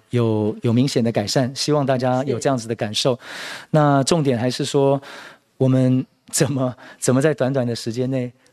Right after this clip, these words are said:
Speaker 1: 呃，可以争取到大家的支持。
Speaker 2: 好，一农，你，
Speaker 1: 对。
Speaker 2: 你的这个层次哦，我是觉得你一定知道要，呃，巩固基本盘，甚至要吹基本盘。但是你这个议题，譬如说你 change 是奥巴马的，好，你还提到 Che Guevara，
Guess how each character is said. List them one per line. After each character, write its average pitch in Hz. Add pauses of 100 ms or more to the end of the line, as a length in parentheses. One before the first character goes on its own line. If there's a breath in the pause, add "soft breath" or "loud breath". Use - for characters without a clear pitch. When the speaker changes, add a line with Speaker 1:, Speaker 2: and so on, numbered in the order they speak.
(100)
Speaker 1:
呃， 113
可 131
以 117
争 127
取 127
到 113
大 113
家 113
的 107
支 110
持。 -
Speaker 2:
好， 208
一 330
农， 339
你， 226
Speaker 1:
对。 226
Speaker 2:
你 202
的 196
这 330
个 247 (340)
层 214
次 240
哦， 175
我 190
是 277
觉 208
得 185 (200 loud breath)
你 240
一 294
定 339
知 294
道 262
要， 226 (260)
呃， 151 (140)
巩 190
固 254
基 240
本 160
盘， 135
甚 233
至 220
要 208
吹 240
基 220
本 147
盘。 - (380 loud breath)
但 381
是 349
你 226
这 202
个 285
议 262
题， 160
譬 285
如 285
说 269
你 208 (220 loud breath)
change 277
是 196
奥 214
巴 190
马 139
的， 131 (300 loud breath)
好， 254
你 226
还 233
提 240
到 277
Che 277
Guevara， 214